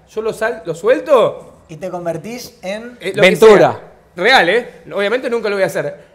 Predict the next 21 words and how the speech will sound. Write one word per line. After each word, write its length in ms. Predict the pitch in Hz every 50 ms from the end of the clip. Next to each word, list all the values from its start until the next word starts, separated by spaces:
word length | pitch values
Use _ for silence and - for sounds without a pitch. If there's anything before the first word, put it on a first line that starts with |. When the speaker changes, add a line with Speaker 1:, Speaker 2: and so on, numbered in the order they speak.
| _ -
Speaker 1:
Era 220 | 277 320 302 277
mi 100 | 254 226 220
video, 420 | 226 240 262 269 262 254 214 - -
eh, 140 | 190 196 190
más 140 | 202 220 190
preciado. 460 | 226 220 180 165 - 208 165 180 - -
Hasta 380 | 311 339 349 - - 311 247
que 80 | 226 226
llegó 200 | - 226 240 294
este 180 | 254 - 240 226
video 560 | 233 254 277 269 247 233 240 262 269 262 - - - - _ _ _
de 200 | 190 170 190 214
un 160 | 240 269 277 269
muchacho 440 | 262 247 - 254 233 220 - 208 190
con 140 | 220 226
casco 640 | 214 262 262 - - - - 247 254 285 302 - - -
por 140 | 180 170
la 100 | 170 170
calle 240 | 170 190 180 202 180 160
de 80 | 196
Barcelona 600 | 185 196 190 - - 214 226 220 220 233 254 320